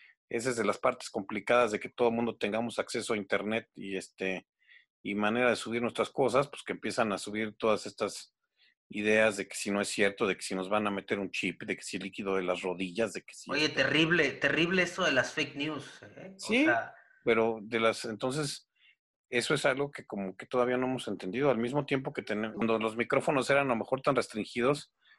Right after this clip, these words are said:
Speaker 1: sí existía un poquito más de sentido de la responsabilidad de decir, si voy a estar hablándole a todo el mundo y soy de los pocos que lo puede hacer, pues necesito, pues, lo mi-, lo mínima ética que puedo tener es, es,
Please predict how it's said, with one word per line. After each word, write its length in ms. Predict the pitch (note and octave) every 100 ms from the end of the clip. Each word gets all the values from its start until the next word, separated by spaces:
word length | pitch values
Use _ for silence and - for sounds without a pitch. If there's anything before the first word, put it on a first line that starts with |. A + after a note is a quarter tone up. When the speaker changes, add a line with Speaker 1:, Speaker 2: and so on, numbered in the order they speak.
| _
Speaker 1:
sí 340 | - - C3+
existía 420 | C#3+ C#3+ B2 -
un 80 | C3+
poquito 360 | C3+ - C3+ C3
más 180 | B2+ C3
de 60 |
sentido 340 | B2 G2+ B2+ B2+
de 60 |
la 100 | A#2+
responsabilidad 720 | G#2 - A2 A2 G2+ G#2 A2+ B2+
de 80 |
decir, 240 | A2 - B2+
si 140 | -
voy 160 | A2+ B2+
a 60 |
estar 400 | B2+ - B2+ G#2 _ - - _
hablándole 540 | G#2+ A2+ A#2+ C3 A#2
a 80 | G#2
todo 140 | - B2
el 100 | A#2
mundo 560 | B2+ B2 A#2 - - _ _ _ _ _ _ -
y 80 | A2+
soy 200 | B2+ B2+
de 100 | A#2+
los 140 | -
pocos 340 | - B2 C#3
que 100 | -
lo 160 | G2+ F#2+
puede 200 | A#2+ A#2+
hacer, 320 | G#2 A2+ C3
pues 200 | - -
necesito, 680 | G2+ F#2+ F2+ - B2 A2 - _ _ _ _ _ _ _ _ _ _ -
pues, 420 | A2 G2 - - G#2+
lo 100 | A2
mi-, 180 | B2
lo 140 | A#2 A#2+
mínima 460 | C3+ C3+ C3 B2 A2
ética 360 | B2 - C3 G#2
que 80 |
puedo 200 | G#2 C3
tener 280 | B2 G#2+ A#2
es, 200 | A#2+ -
es, 220 | F#2 -